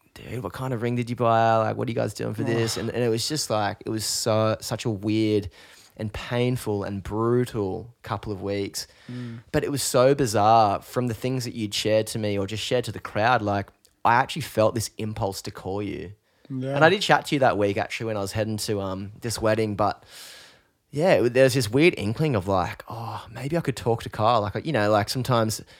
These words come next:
Speaker 1: I, I think for our personalities, we do reach out to people, and some
Speaker 2: Yeah.
Speaker 1: people just go into themselves, but I'm the kind of guy that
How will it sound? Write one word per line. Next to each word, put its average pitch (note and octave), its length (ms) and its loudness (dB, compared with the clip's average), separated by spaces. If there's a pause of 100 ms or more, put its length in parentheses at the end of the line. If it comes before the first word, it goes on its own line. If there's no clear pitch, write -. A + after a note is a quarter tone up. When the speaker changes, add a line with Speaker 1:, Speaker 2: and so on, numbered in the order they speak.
(260)
Speaker 1:
I, B2+ 180 -4
I C#3+ 60 0
think C#3+ 180 -2
for A2+ 120 0
our G#2+ 120 2
personalities, G#2 600 0
we A2+ 80 -2
do B2 140 4
reach G#2 260 0
out F#2 160 -4
to G#2+ 60 -10
people, A#2 500 -4
and G#2 140 -4
some C3 160 2
Speaker 2:
Yeah. C3 60 -2
Speaker 1:
people B2+ 260 4
just G#2+ 160 2
go G#2+ 120 2
into G#2+ 120 0
themselves, G2+ 500 -2
but G#2+ 100 -6
I'm A2 140 -2
the A#2+ 60 -4
kind A#2+ 200 -2
of G2+ 80 -8
guy G2 240 -4
that G2 200 -4